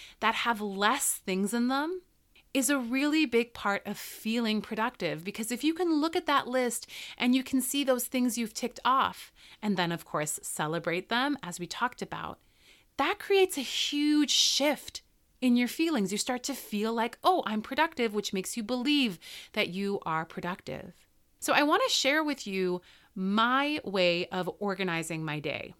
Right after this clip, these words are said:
which helps me feel productive, which allows me to clearly see what I can celebrate. And now I have never shared this methodology outside of my group coaching programs and my one-on-one clients. So my secret sauce to feeling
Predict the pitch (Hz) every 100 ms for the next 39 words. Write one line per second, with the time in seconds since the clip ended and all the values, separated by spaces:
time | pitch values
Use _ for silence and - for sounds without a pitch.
0 | _ 208 214 - 226 214 - 202 - -
1 | 226 240 240 240 208 190 - 190 196 185
2 | - 185 190 - 202 190 190 196 185 185
3 | - 196 - 233 240 269 233 208 - 220
4 | 214 190 170 175 196 185 - 185 185 165
5 | 131 - - 240 240 240 254 262 254 247
6 | 262 311 339 - - - 240 247 214 196
7 | - 196 - 190 185 175 170 170 170 156
8 | 151 - 220 - - 214 208 196 185 180
9 | 180 175 190 170 180 165 170 170 170 170
10 | 170 170 180 170 175 165 165 160 165 160
11 | 156 156 156 156 151 - 151 135 - -
12 | - - - - - 233 214 208 - 226
13 | 254 320 - 359 381 - 214 180 - -
14 | 196 185 - 214 208 220 240 254